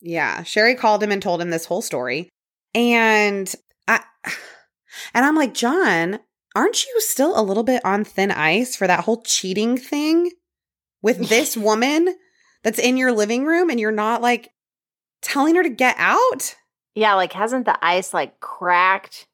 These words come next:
Speaker 2: and your ass is, like, <laughs> submerged?
Speaker 1: Yes, and it made Sherry think that there might still be something going on with Stephanie.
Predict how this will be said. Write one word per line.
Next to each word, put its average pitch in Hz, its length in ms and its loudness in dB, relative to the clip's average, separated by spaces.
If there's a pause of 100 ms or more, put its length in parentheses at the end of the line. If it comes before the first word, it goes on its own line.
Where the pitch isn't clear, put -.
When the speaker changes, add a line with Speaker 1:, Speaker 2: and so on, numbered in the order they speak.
(140)
Speaker 2:
and 170 140 -10
your 175 80 0
ass 175 340 2
is, 175 120 -8
like, 156 480 0
<laughs> - 720 -14
submerged? 233 1120 0 (360)
Speaker 1:
Yes, 330 440 -2
and 262 300 0
it 277 160 0
made 339 280 2
Sherry 254 420 0
think 196 260 -6
that 185 160 -6
there 185 120 0
might 190 280 0
still 208 240 -2
be 202 100 -2
something 202 340 -2
going 170 220 -2
on 247 200 -2
with 180 100 0
Stephanie. - 600 -10